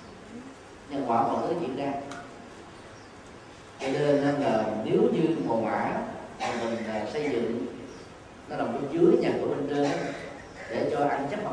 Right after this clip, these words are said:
bền, ta làm lễ cầu siêu cho người đó trước khi nhập tự. Và đã lỡ nhập rồi thì ta tiếp tục làm lễ cầu siêu. Và ta phải tin rằng là cái tác dụng lễ cầu siêu giúp cho người đó siêu. Thì mọi nỗi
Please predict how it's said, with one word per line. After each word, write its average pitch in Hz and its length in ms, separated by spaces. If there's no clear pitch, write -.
bền, 113 160
ta 143 60
làm 113 260
lễ 110 100
cầu - 120
siêu 143 180
cho 127 80
người 113 100
đó 110 200
trước 208 100
khi 214 100
nhập - 260
tự. 98 200
Và 110 240
đã 113 240
lỡ 180 220
nhập 185 160
rồi - 220
thì - 80
ta 131 120
tiếp 147 60
tục - 220
làm - 120
lễ 101 120
cầu - 140
siêu. 143 200
Và 113 100
ta 147 180
phải 151 80
tin 180 320
rằng 120 260
là 110 320
cái 170 100
tác 240 200
dụng - 200
lễ 269 120
cầu - 160
siêu 147 120
giúp 143 260
cho - 60
người 123 120
đó 170 80
siêu. 160 120
Thì 131 80
mọi 113 200
nỗi 120 140